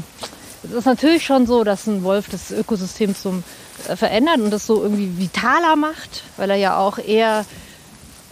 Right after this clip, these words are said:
ältere, schwächere Tiere sich holt, quasi auch dann den Genpool von seinen Beutetieren verändert.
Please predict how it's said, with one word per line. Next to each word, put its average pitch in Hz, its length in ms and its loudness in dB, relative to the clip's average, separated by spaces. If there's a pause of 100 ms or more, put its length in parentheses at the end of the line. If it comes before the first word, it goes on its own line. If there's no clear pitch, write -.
(280)
ältere, 220 320 0
schwächere 226 500 0
Tiere 214 600 0 (440)
sich - 240 -10
holt, 220 240 2
quasi 202 260 0
auch 196 80 -6
dann 190 160 -2
den 185 220 -4
Genpool 208 960 2 (360)
von 196 140 -4
seinen 185 200 -2
Beutetieren 185 800 -4 (600)
verändert. 196 800 -2